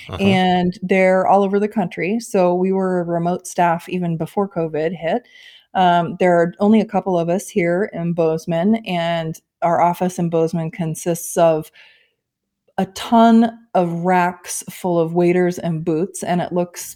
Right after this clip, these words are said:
Speaker 2: pretty much like a
Speaker 1: <laughs>
Speaker 2: warehouse because it is. And so what we do here in the Bozeman office is,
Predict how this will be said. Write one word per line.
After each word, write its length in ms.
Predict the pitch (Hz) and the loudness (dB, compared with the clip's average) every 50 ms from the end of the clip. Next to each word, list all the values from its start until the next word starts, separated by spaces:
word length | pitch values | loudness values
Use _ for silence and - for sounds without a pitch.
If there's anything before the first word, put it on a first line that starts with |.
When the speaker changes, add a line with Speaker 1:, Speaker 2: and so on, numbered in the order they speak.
| _ - | _ -4
Speaker 2:
pretty 200 | - 254 247 247 | 0 2 2 4
much 220 | 226 208 208 - | 4 2 2 2
like 120 | 202 131 - | 0 0 2
a 100 | 180 170 | 2 0
Speaker 1:
<laughs> 0 | |
Speaker 2:
warehouse 580 | 170 151 147 151 151 160 139 165 202 - - | 0 0 -2 -2 0 0 0 0 -2 -4 -6
because 360 | - 202 202 - 208 180 175 | -2 -2 -2 0 0 0 0
it 80 | 196 175 | 0 0
is. 460 | - 156 151 151 180 226 240 - - 226 _ - | 0 0 0 0 -2 -4 -4 -8 -14 -14 _ -2
And 500 | 208 196 190 185 185 180 180 185 180 - - - - - - _ | 0 2 2 4 2 2 2 0 -2 -4 -12 -20 -20 -20 -20 _
so 180 | - - 226 202 | 0 2 4 4
what 160 | 202 202 - | 4 4 4
we 120 | 214 214 | 4 2
do 200 | 180 202 196 185 | 4 4 4 2
here 240 | 180 - 208 196 185 | 2 2 2 2 2
in 80 | 180 175 | 2 0
the 60 | 170 | 0
Bozeman 400 | 175 185 180 180 180 196 185 175 | 2 2 0 2 2 0 0 2
office 520 | 165 160 156 - - 170 165 165 - - - | 0 0 -2 -2 -2 -2 -2 -2 -4 -8 -4
is, 440 | 175 180 175 170 170 160 170 - | -2 0 0 0 -2 -2 -4 -8